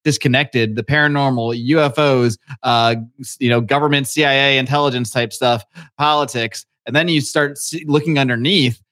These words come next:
and that's what you do so, so, so well at. You look underneath and you do start to realize that there is sort of, maybe we don't have, this is the title of one of your books, actually, a great, there is sort of a grand unified conspiracy <laughs> underneath all of this, and maybe trying to figure out exactly what it is and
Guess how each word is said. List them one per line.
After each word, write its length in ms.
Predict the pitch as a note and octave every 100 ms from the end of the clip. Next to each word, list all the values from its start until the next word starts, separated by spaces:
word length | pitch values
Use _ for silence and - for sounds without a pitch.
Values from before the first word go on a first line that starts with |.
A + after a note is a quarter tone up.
| -
and 80 | C#3
that's 120 | C#3+
what 80 | C#3
you 80 | C#3
do 140 | C#3
so, 220 | B2+ C3+
so, 220 | C3 C#3+
so 180 | C3 C3+
well 240 | A#2+ F3 C3+
at. 180 | A#2
You 160 | B2+ C3+
look 180 | E3+ F3+
underneath 360 | D3+ D#3 A3
and 100 | D3+
you 100 | C#3
do 220 | C#3 D3 F#3
start 240 | F3+ C3+
to 140 | C#3+ C#3+
realize 520 | D#3 F#3+ D3 C3 A#2
that 200 | C3 G#2+
there 160 | C#3
is 280 | E3 F#3+ F3
sort 220 | G3 G3+
of, 180 | E3 C3 - _ _ _ -
maybe 220 | C#3+ F3
we 140 | E3
don't 160 | E3+ D#3+
have, 200 | F3 F#3
this 120 | F3
is 60 | D3
the 60 |
title 220 | D#3+ E3+ D#3+
of 60 |
one 120 | E3
of 60 | D3+
your 80 | C3
books, 240 | G3+ -
actually, 320 | C3+ B2 D3+
a 120 | D3 C3+
great, 220 | D3 E3
there 120 | F3
is 80 | G#3+
sort 140 | G#3+
of 60 | E3+
a 60 |
grand 340 | C3+ D#3+ E3 D3+
unified 540 | E3+ D#3 D3 C3 A#2
conspiracy 680 | - C3+ F#3+ G#3 D#3+ C#3 C#3
<laughs> 20 |
underneath 420 | E3 F#3 C#3+ F#3 F3
all 180 | A#2
of 120 | A#2 A2+
this, 180 | B2
and 180 | E3+ C#3
maybe 260 | C#3+ C3+ B2+
trying 260 | - D3+
to 80 | C#3
figure 180 | C#3+ C#3
out 100 | C3+
exactly 380 | A#2 C#3+ C#3 C3+
what 160 | B2+
it 80 | C3
is 200 | C#3 C3+
and 140 | B2